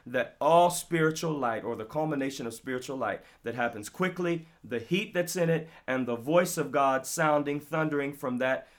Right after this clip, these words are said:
uh, throne of his majesty, that one and only most high, majestic throne, the voice of God, the light springing from there, the heat springing from there, and the thunders that shake the earth.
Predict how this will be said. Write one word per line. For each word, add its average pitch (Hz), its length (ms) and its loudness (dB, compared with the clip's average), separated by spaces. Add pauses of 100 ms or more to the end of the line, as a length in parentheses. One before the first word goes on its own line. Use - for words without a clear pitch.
uh, 113 220 -2
throne 135 540 0
of 120 180 -4
his 131 240 -2
majesty, 120 540 -4
that 117 200 -2
one 135 380 4
and 120 260 -4
only 131 440 0
most 131 480 2
high, 127 260 4
majestic 120 580 -4
throne, 101 380 -6 (380)
the 113 100 -6
voice 135 380 2
of 123 140 -2
God, 110 420 0 (260)
the 113 180 -2
light 120 480 2
springing 127 380 -2
from 120 240 -6
there, 101 380 -4 (200)
the 107 120 -8
heat 131 320 -2
springing 107 360 -6
from 95 200 -10
there, 92 340 -8 (300)
and 104 180 -6
the 98 60 -6
thunders 104 460 -2
that 87 140 -6
shake - 420 -6 (760)
the 107 220 -4
earth. 78 200 -8